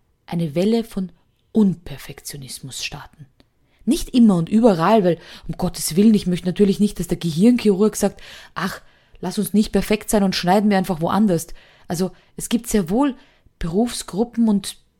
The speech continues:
Jobs, wo man sehr, sehr, sehr genau sein muss, weil vielleicht sogar Menschenleben dran hängt. Aber der kann vielleicht privat ein lockeres, lustiges Hobby haben.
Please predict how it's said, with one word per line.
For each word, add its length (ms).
Jobs, 340
wo 60
man 160
sehr, 320
sehr, 240
sehr 260
genau 320
sein 240
muss, 240
weil 180
vielleicht 320
sogar 180
Menschenleben 840
dran 220
hängt. 360
Aber 180
der 140
kann 200
vielleicht 380
privat 600
ein 140
lockeres, 560
lustiges 600
Hobby 220
haben. 340